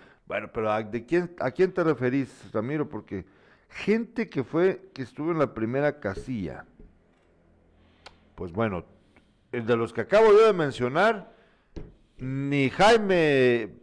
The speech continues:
Martínez Hijo, ni, ni don Tulio Méndez han sido concejales en su vida.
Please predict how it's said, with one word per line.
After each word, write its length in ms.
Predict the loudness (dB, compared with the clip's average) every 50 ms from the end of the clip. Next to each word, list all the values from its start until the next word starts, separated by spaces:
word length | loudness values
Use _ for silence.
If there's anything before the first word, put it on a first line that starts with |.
| -20 -20 -20 _
Martínez 580 | -10 -4 -4 -4 -2 0 0 0 0 0 -2 0
Hijo, 400 | -2 -2 -2 0 0 2 2 2
ni, 920 | 2 -2 -4 -4 -2 -2 -2 0 0 0 0 0 -2 -2 -4 -6 -8 -10 -12
ni 280 | -12 -10 -8 -6 -6 -6
don 300 | -6 -4 -4 -4 -4 -4
Tulio 1080 | -2 2 2 4 4 4 4 6 6 6 6 4 4 2 0 0 -2 -2 -4 -6 -8 -8
Méndez 640 | -6 -2 -2 -2 -2 -2 -4 -4 -4 -6 -8 -20 -20 _ _ _ _ _
han 180 | -4 -2 -2 -2
sido 580 | -4 -2 0 2 4 4 4 4 4 2 0 -2
concejales 800 | -8 -10 -10 -10 -6 -2 -2 0 0 -2 -6 -8 -18 -20 _ _ _ _ _ _ _ -20 -14 -6
en 160 | -6 -6 -4
su 160 | -4 -6 -4
vida. 340 | -2 2 2 2 2 2 -2